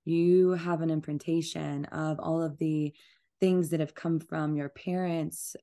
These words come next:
um, your peers, societal pressure, whatever it is.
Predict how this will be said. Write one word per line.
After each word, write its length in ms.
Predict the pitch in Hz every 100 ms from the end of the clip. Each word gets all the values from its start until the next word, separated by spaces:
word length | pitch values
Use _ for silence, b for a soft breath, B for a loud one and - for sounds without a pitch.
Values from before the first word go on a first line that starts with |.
| -
um, 640 | 82 - - - - - -
your 420 | 160 160 151 151
peers, 960 | - - 190 185 175 165 160 147 - b b b
societal 640 | - 160 170 175 170 165 160
pressure, 640 | 165 156 - 160 156 156
whatever 380 | 160 180 180 190
it 140 | 156
is. 440 | 160 156 143 147